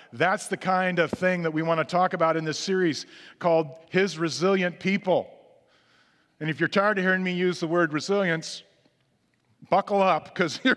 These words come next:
we go. We're gonna be talking about it a lot, 'cause that, that's what it is. It's, it's the rise. What, what baptism symbolizes, death in the grave and the rise.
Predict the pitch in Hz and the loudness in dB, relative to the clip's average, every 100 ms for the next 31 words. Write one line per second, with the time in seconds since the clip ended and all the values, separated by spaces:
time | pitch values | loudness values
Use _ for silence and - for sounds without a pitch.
0 | - 247 - 214 180 131 247 269 247 180 | 0 -2 0 2 2 0 -8 -12 -8 0
1 | 190 208 226 220 214 233 208 220 226 208 | 2 2 2 2 0 0 2 2 2 2
2 | 202 214 233 226 185 165 220 247 - - | 2 2 2 2 0 2 0 0 -6 -20
3 | - 220 254 240 220 294 208 165 - - | -2 0 2 0 2 4 4 0 -6 -6
4 | 190 - 190 196 262 262 196 139 - - | -6 -2 0 2 2 2 2 -2 -8 -18
5 | _ _ _ _ _ - 196 220 202 202 | _ _ _ _ _ -4 -2 0 0 2
6 | 214 196 202 190 - - 202 151 139 131 | 2 0 -4 -2 0 2 2 2 0 -4
7 | 107 160 208 202 180 226 220 180 160 202 | -2 0 0 -2 2 2 2 -2 -2 0
8 | 254 247 190 123 110 - - | 0 0 -2 -6 -12 -16 -18